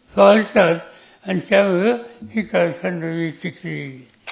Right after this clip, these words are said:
आणि ती टिकवण्याचं काम आपल्याला करायचं आहे. ते काम आपण प्रामाणिकपणे केलं तर ही खऱ्या अर्थानं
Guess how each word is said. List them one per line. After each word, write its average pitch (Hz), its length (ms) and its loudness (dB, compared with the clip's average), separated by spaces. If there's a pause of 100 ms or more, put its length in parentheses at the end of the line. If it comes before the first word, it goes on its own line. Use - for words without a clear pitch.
(360)
आणि 170 180 -8
ती 247 260 -4
टिकवण्याचं 190 680 -6
काम 170 300 -2 (500)
आपल्याला 180 460 -6
करायचं 175 500 -2
आहे. 233 120 -2 (760)
ते 240 120 0
काम 208 400 0
आपण 185 300 -2
प्रामाणिकपणे 190 960 -6 (480)
केलं 185 380 -6 (600)
तर 202 80 -6
ही 180 340 -4
खऱ्या 196 340 -2
अर्थानं 170 500 -4